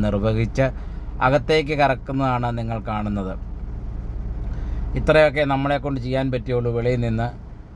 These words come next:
ആ, ഉം, വലിയ വലിയ ചാനലുകാരും ആൾക്കാരെല്ലാം അകത്ത് നിൽക്കുന്നത് കാരണം നമുക്ക് അകത്തേക്ക് കയറി പോകാൻ പറ്റിയില്ല. എങ്കിലും നമ്മുടെ ഉള്ള സാഹചര്യത്തിൽ നിന്നും കൊണ്ട് നിങ്ങൾക്ക്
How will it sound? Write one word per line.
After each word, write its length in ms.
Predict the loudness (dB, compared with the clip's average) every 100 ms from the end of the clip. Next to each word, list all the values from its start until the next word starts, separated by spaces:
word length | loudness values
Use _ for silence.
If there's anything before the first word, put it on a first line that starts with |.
| -18 -14 -4
ആ, 40 | 0 2 2 0 -4 -18 -12 -6
ഉം, 180 | -4 -4 -2
വലിയ 260 | 0 2 2 2
വലിയ 220 | 2 2 2
ചാനലുകാരും 680 | 4 4 2 0 2 2 0 0
ആൾക്കാരെല്ലാം 480 | 0 0 0 0 0
അകത്ത് 200 | -2 -2 -4
നിൽക്കുന്നത് 420 | -4 -2 0 0
കാരണം 240 | 0 0 0
നമുക്ക് 200 | 0 2
അകത്തേക്ക് 440 | 0 0 -2 -2 -2
കയറി 200 | -2 -2 -2
പോകാൻ 140 | -2 0
പറ്റിയില്ല. 320 | -2 0 0 0
എങ്കിലും 300 | 2 4 4 2 -8 -18 -16 -16 0 4
നമ്മുടെ 260 | 6 6 4 2
ഉള്ള 120 | 4 6
സാഹചര്യത്തിൽ 680 | 6 6 2 0 0 -2 -4 -4
നിന്നും 220 | -4 -2
കൊണ്ട് 220 | -2 0 -2 -4 -4
നിങ്ങൾക്ക് 360 | -2 0 0